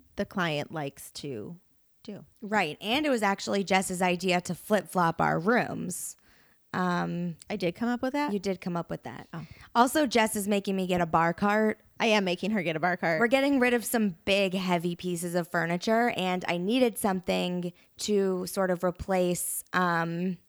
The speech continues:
Speaker 2: the buffet that I have
Speaker 1: Mm-hmm.
Speaker 2: where I light my Shabbos candles, and
Speaker 1: It's not really a bar cart. It's gonna be a Shabbos cart.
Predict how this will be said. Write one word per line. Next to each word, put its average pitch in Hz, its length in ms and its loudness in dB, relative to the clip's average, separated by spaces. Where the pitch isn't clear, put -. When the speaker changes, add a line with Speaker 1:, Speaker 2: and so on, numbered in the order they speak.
Speaker 2:
the 180 100 -2
buffet 175 600 2
that 180 160 0
I 190 140 2
have 220 520 0
Speaker 1:
Mm-hmm. 180 80 -8
Speaker 2:
where 180 400 2
I 175 140 0
light 160 360 -6
my 170 380 0
Shabbos 254 560 0
candles, 214 920 2
and 175 540 -2
Speaker 1:
It's - 140 -10
not 269 220 0
really 269 240 2
a 233 40 0
bar 180 240 0
cart. 156 260 -6
It's 165 100 -10
gonna 185 180 -4
be 170 140 -4
a 151 40 -6
Shabbos 143 520 -6
cart. - 300 -8